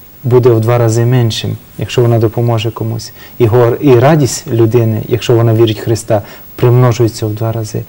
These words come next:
Дуже цікава така репліка, теж, е, яка відноситься до святоотцівського передання. Е, шановні глядачі, нагадуємо вам, в ефірі програма "Духовні обрії". Сьогодні ми говоримо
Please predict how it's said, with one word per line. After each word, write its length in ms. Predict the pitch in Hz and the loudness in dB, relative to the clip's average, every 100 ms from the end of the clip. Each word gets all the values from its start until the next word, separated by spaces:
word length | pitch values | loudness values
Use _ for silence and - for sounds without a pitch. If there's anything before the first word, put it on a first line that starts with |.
| - - - | -16 -20 -4
Дуже 200 | 123 110 | -2 -2
цікава 400 | - - 120 113 | -6 -6 -4 -2
така 220 | - 117 | -2 -2
репліка, 500 | 117 110 113 107 110 - - - | -2 -2 -4 -6 -8 -10 -16 -18
теж, 340 | - 117 107 110 101 | -4 -2 -2 -4 -2
е, 100 | 110 | 0
яка 300 | 110 110 123 | 0 0 0
відноситься 500 | 117 113 120 - 117 | 0 -2 -4 -4 -2
до 100 | 110 | -2
святоотцівського 760 | - 117 117 107 - 110 - 110 | -2 -4 -2 -2 -4 -4 -4 -4
передання. 580 | 117 113 117 117 113 107 - - - - | -2 -2 -2 -2 -2 -6 -14 -18 -20 -4
Е, 100 | 123 | -2
шановні 320 | 110 143 147 | 2 4 4
глядачі, 400 | 127 127 127 131 | 4 4 2 2
нагадуємо 460 | 151 131 123 123 117 | 4 4 4 2 4
вам, 180 | 156 156 | 4 4
в 40 | |
ефірі 260 | 117 147 139 | 2 2 2
програма 460 | - 117 135 135 | 2 2 4 2
"Духовні 560 | 113 113 - 135 120 123 - | 2 0 2 2 2 0 2
обрії". 460 | 135 120 120 113 - - - | 2 4 4 2 -2 -10 -14
Сьогодні 280 | - 147 139 | -2 2 4
ми 100 | 135 | 4
говоримо 560 | 127 120 147 135 131 | 4 4 4 4 4